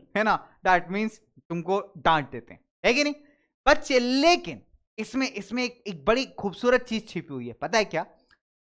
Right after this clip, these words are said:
तुम्हारे जितने भी सवाल गलत हुए, तुम्हारे जितने भी क्वेश्चन गलत हुए, तुम उनको दोबारा से प्रैक्टिस करोगे, अगले टेस्ट के लिए मेहनत करोगे और उसमें बढ़िया नंबर लेके आओगे।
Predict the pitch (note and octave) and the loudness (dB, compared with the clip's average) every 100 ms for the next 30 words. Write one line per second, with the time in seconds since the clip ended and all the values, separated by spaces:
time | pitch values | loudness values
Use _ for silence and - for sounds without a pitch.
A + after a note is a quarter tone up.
0 | - G#3+ A3 B3+ E4 B3 G#3 A#3 C#4 D#4+ | 2 6 8 8 4 0 -6 -2 2 4
1 | C#4+ D#4+ - A#3 G#3+ A#3+ B3+ - - A#3+ | 6 4 4 6 8 8 4 2 2 4
2 | B3 C#3 A2+ _ _ _ - E3 F3+ G3+ | 2 -6 -14 _ _ _ -4 2 4 2
3 | E3 E3+ G#3 A3+ A#3 F3 E3 - A#3 D3+ | -4 -8 -4 -4 -4 -4 -6 -6 -8 -2
4 | D#3+ A#3 - B2 - _ _ _ B3+ B3+ | 2 2 0 -12 -16 _ _ _ -2 -2
5 | B3+ G#3 G#3 G#3 G#3 B3+ C4+ D4 - A#3 | 0 0 2 6 8 6 4 0 2 2
6 | A#3 C#4+ - B3+ A#3+ - _ _ _ _ | 2 -2 0 -2 -2 -4 _ _ _ _
7 | _ G#3+ A3 C#4+ D4+ C#4 C4+ - C4 B3+ | _ 2 4 4 6 6 4 2 2 4
8 | A#3+ G3 F#3 B3 B3+ A3 G3+ F#3 F#3+ _ | 4 4 2 2 2 0 -2 -4 -12 _
9 | _ _ G3+ C4+ C4 A3+ - G3+ D4 F4+ | _ _ 8 8 8 0 0 4 4 4
10 | - - C3+ F3+ F#3 G3 F3 D3 D3 C#3+ | -6 -14 2 2 4 4 2 0 -2 -2
11 | C3+ C3+ A2 G#2+ | -8 -10 -12 -16